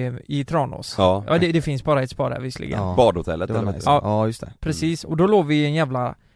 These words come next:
Speaker 1: vedtunna, och jag älskar ju det här, vet du.
Speaker 3: Mm, det är
Speaker 1: Vi
Speaker 3: så
Speaker 1: sku-,
Speaker 3: mysigt.
Speaker 1: vi skulle legat där längre. Så var det, det var en j-, jättefin, eller fin bar. Det var, de hade bar som man kunde köpa öl och
Speaker 2: Ute där.
Speaker 1: vin utomhus. Och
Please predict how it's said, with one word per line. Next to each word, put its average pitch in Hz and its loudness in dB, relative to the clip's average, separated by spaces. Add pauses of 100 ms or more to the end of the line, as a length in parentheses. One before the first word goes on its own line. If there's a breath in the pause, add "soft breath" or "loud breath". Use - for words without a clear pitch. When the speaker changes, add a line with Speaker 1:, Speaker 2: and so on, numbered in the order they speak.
(100)
Speaker 1:
vedtunna, 147 -2
och 160 0
jag 147 0
älskar - -4
ju 127 -8
det 127 -6
här, - -8
vet - -10
du. 104 -2
Speaker 3:
Mm, 98 0
det 90 -2
är 90 -2
Speaker 1:
Vi 156 0
Speaker 3:
så 85 -2
Speaker 1:
sku-, - -2 (140)
Speaker 3:
mysigt. - -16
Speaker 1:
vi 160 -2
skulle 160 -4
legat 135 -2
där - -4
längre. 131 -6 (100)
Så - -8
var 202 0
det, 156 -2 (200)
det 165 0
var 190 0
en 202 -4
j-, 175 -8 (180)
jättefin, 147 -4 (140)
eller 135 -10 (100)
fin 131 -8
bar. 160 -4
Det 156 -6
var, 180 0
de 175 0
hade 160 -2
bar 175 2
som 143 -6
man 135 -4
kunde 135 -6
köpa 151 -2
öl - 4
och - 2
Speaker 2:
Ute 101 2
där. 87 0
Speaker 1:
vin 123 -10
utomhus. 156 -4
Och 107 -4